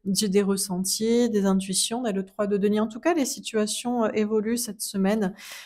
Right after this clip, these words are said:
Euh, il y a des travails, un travail en équipe aussi entre vous, l'autre et peut-être des tierces personnes,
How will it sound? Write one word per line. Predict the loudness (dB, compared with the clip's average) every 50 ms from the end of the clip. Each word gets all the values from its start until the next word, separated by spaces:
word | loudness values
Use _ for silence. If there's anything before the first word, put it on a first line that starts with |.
| -6 2 6
Euh, | 8 8 10 8 6 6
il | 6
y | 6
a | 6
des | 6 4 0
travails, | 0 0 2 4 4 6 4 4
un | 4 0 0
travail | -2 -2 2 4 6 6 6
en | 4 4 2
équipe | 0 0 -2 -6 -8 -6 -6 -6
aussi | -6 -6 -4 -2 -2
entre | -2 -2 -4 -2 0 0
vous, | 0 0 0 2 4 4 4 4 4
l'autre | 4 4 6 6 6 4 2 -2 -4
et |
peut-être | -4 -2 0 2 2 0 0
des | -2 -4 -4
tierces | -2 -2 -2 -2 -4 -4
personnes, | -6 -6 -4 -4 -4 -2 0 0 0 2 0 -2